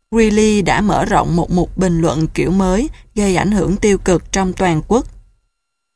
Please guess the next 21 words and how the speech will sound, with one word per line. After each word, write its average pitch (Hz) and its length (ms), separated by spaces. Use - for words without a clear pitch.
Báo 202 280
ông 214 300
chống 190 280
lại 151 340
sự 160 220
mở 156 220
rộng 151 300
chế 214 180
độ 185 200
nô 196 220
lệ 151 360
đến 180 280
các 247 320
tân 214 140
lãnh 180 240
thổ 214 200
miền 196 260
Tây 202 340
và 196 200
chính 202 280
sách 302 240